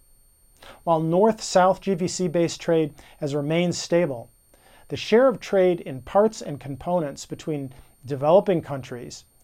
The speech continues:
increased from around six percent of total trade in nineteen eighty-eight to almost twenty-five percent in twenty thirteen. Quantifying the importance of international production networks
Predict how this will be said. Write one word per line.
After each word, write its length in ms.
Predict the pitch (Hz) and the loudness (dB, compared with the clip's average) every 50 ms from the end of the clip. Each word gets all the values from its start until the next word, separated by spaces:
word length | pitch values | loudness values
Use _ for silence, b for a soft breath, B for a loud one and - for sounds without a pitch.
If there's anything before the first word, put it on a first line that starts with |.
| _ _ - | _ _ -2
increased 500 | 202 208 220 214 - 226 226 214 - - | 0 0 2 2 2 0 0 0 -2 -8
from 260 | - 160 147 143 139 b b b b b b b | -8 -8 -6 -8 -8 b b b b b b b
around 280 | 156 180 220 254 269 | 0 0 2 2 0
six 280 | 254 - - 233 - - | 0 0 -2 -2 -4 -2
percent 460 | - 185 - - - 156 143 139 - - | -4 -4 -4 -2 -4 -6 -6 -6 -8 -12
of 120 | 139 - | -14 -4
total 240 | - 185 175 160 151 | -2 0 0 0 -2
trade 300 | - - 180 170 160 139 | 0 0 2 2 2 0
in 60 | 135 | -4
nineteen 460 | 139 143 156 175 170 - 165 151 160 | -6 -4 -4 -4 -4 -4 -6 -8 -6
eighty-eight 640 | 185 160 143 139 135 139 160 170 156 135 135 - _ _ _ b b b b b b | -6 -6 -6 -6 -4 0 2 2 2 2 -2 -8 _ _ _ b b b b b b
to 80 | - 196 | -2 -2
almost 320 | 185 160 143 - - - | 0 0 -2 -6 -8 -14
twenty-five 680 | - - - 208 202 226 247 226 - 190 170 180 185 180 | -16 -10 -4 0 0 2 0 0 0 2 2 2 2 2
percent 480 | - 170 - - - 175 147 139 - _ - | 0 -8 -6 -4 -4 -4 -4 -4 -8 _ -14
in 120 | - 139 143 | -12 -12 -12
twenty 360 | - - 151 151 151 147 123 | -10 -8 -8 -6 -6 -6 -8
thirteen. 640 | - 147 127 120 - - - 160 151 135 120 123 _ _ _ _ _ _ _ _ _ _ _ _ _ _ _ _ _ _ _ _ _ _ _ _ _ B B B B B B - | -8 -8 -10 -10 -12 -10 -8 -8 -8 -8 -10 -16 _ _ _ _ _ _ _ _ _ _ _ _ _ _ _ _ _ _ _ _ _ _ _ _ _ B B B B B B 0
Quantifying 380 | 269 302 294 - 269 262 220 | 2 2 4 4 4 4 4
the 100 | 185 165 | 4 2
importance 480 | 156 143 - - 185 196 226 208 175 - | 0 -2 -2 0 2 2 2 0 -4 -6
of 120 | 156 - | -6 -6
international 560 | - 185 165 165 165 160 160 151 - - 139 - | -4 -6 -4 -2 -2 -2 -4 -4 -6 -10 -10 -12
production 500 | - - 143 156 175 - - - 151 139 | -10 -4 -2 -2 -2 -2 -4 -8 -8 -8
networks 540 | 131 127 - 143 123 117 - - - - | -8 -12 -12 -14 -14 -14 -16 -18 -20 -20